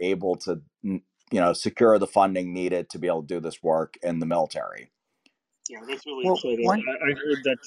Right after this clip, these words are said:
Speaker 2: oftentimes these institutions that grant these kinds of, uh, funds, uh, have some policies like, "We, we reject you the first four times on principle."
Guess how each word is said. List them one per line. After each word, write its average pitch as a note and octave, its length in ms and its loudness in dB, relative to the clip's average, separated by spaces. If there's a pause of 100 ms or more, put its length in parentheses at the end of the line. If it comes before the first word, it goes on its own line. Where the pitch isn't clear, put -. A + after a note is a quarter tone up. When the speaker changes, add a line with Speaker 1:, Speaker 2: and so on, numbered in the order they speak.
Speaker 2:
oftentimes B2+ 720 -4
these B2 220 -4
institutions A#2+ 640 -6
that G#2+ 180 -4
grant A#2+ 320 2
these A#2 240 -2 (540)
kinds A#2 240 0
of, G#2+ 260 2
uh, G#2+ 280 2 (280)
funds, C3 480 4
uh, C#3 240 0
have C3+ 280 0
some - 180 -4
policies C3 480 -2
like, B2 180 0
"We, C3+ 220 0 (100)
we C#3 160 4
reject B2 460 4
you A#2 80 0
the A2 60 -2
first A#2+ 280 2
four A#2+ 140 0
times A2+ 400 0
on A2 140 0
principle." G#2 500 -4